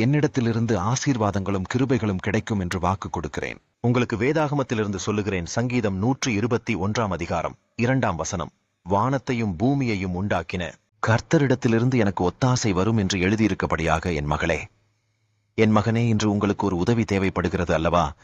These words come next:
இன்றைக்கு உங்களுக்கு ஒரு ஒத்தாசை தேவைப்படுகிறது அல்லவா? உங்களுக்கு இன்று யார் உதவுவார்கள், யார் எனக்கு உதவி செய்வார்கள் என்று கலங்கிக் கொண்டிருக்கிறீர்கள் அல்லவா?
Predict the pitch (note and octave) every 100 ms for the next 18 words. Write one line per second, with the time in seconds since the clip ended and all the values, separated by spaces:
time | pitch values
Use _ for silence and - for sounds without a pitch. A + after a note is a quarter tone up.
0 | - _ _ _ - E3+ A3 G3 E3+ D#3+
1 | D3 C#3+ A#2+ - F3 E3+ D3+ B2 B2 A2
2 | G#2 G2 F#2 E2+ F2+ G#2+ D#2+ - _ -
3 | D#3+ F3+ F3+ E3 D#3 D3 A2+ D#3 D3+ B2+
4 | A#2+ G#2+ E2+ D#2+ C#2+ _ _ _ - F#2
5 | F#2+ D3+ E3 C#3 - G#2+ C3+ C#3+ B2 A2
6 | A2 A#2+ G#2 G#2+ - A#2 C#3+ C#3 A2 G2+
7 | G2 F#2+ F2+ F#2+ E2+ F2 G2